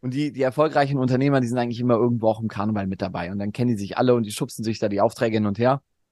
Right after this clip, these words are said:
Und so letztes Jahr hat er mich irgendwann angerufen und gesagt, ja, ich hab jetzt, äh, bin jetzt in so und so, so und so Karnevalsclub.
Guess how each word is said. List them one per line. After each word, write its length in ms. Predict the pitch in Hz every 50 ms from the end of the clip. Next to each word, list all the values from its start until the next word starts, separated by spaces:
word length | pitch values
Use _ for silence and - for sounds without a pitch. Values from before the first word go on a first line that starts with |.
| _
Und 160 | - 143 147
so 160 | 139 151 156 151
letztes 460 | 147 160 170 - - 180 170 139 -
Jahr 260 | 160 156 156 151 151
hat 100 | 156 156
er 60 | 170
mich 140 | 165 156 143
irgendwann 220 | 165 160 156 143
angerufen 340 | 135 156 170 160 156 156 151
und 60 | 160
gesagt, 220 | 156 143 160 151 127
ja, 120 | 143 151
ich 120 | 160 147 156
hab 80 | 147
jetzt, 300 | 160 143 131 - - -
äh, 200 | 143 143 143 143
bin 200 | 127 107 156 160
jetzt 320 | 160 151 - - - - -
in 320 | 147 139 139 139 139 131
so 120 | 120 160
und 80 | 180 175
so, 140 | 156 160 147
so 140 | 135 170 180
und 80 | 175
so 100 | 165 165
Karnevalsclub. 760 | 139 - 143 160 165 160 151 143 143 - - - 160 156 -